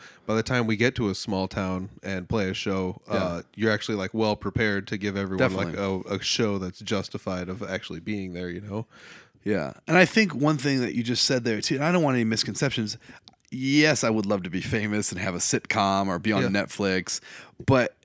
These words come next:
Speaker 2: I always, it's not about necessarily being famous. It's about, for me, comedy always started as, it was therapeutic.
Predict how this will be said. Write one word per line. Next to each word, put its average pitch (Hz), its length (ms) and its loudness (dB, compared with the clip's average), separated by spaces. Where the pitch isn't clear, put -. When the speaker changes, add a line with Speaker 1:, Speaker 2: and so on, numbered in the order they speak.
Speaker 2:
I 123 180 4
always, 160 360 6
it's - 200 0
not 196 160 4
about 110 460 2
necessarily 110 460 0
being 98 160 -2
famous. 98 640 -2
It's 123 160 -2
about, 95 420 -2
for - 140 -4
me, 147 320 4
comedy 127 520 0
always 107 400 2
started 98 380 2
as, 82 480 0
it 107 120 -4
was 90 160 -4
therapeutic. - 920 -6